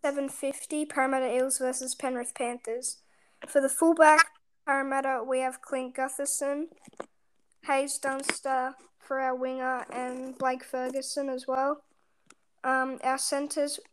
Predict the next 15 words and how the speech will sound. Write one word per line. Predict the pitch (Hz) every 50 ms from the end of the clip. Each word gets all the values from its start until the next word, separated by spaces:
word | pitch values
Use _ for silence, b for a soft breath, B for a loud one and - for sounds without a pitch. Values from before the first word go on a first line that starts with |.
| - 269
Will | 269 269 269 269
Penasini | - 302 269 262 254 277 - - - 277 269 277 277 269 269 269 269 - - -
and | - 254 254 254 254 254
Quanah | 254 - - 262 262 254 254
Blake. | 254 269 269 269 277 269 277 277 - - - - _ _ _ _ _ _ _ _ _ _ _ _ _ _ _ _ _ _ _ _ _ _ _ _ _ _ 269 - - - - _ -
Um, | 269 269 262 247 247 240 240 240 240 - - _ _ _ _ _ - - -
Dylan | 254 285 269 262 247 247 247
Brown, | 247 247 240 240 240 247 247 247
Mitchell | 240 240 240 - - 262
Moses. | 247 247 247 254 254 269 277 - - 349 392 - - - - - _ _ _ - - - _ _ _ _ _ _ _ _ _ _ _
Forwards, | - - - - 285 294 302 302 302 302 269 - - - _ _ _ - - _ -
Regan | 269 269 269 269 277 262 294 277 269 269 254
Campbell, | - - 262 262 247 262 262 254 254 254 - - _ - - - - - - - - - - - _ - 311 262 247
Gillard, | - 262 254 254 262 262 262 254 254 254 262 - _ _ _ _ _ _ _ _ - _ _ _ _ - _ _ _
and | 254 262 254 254 254 247 247 247 247 247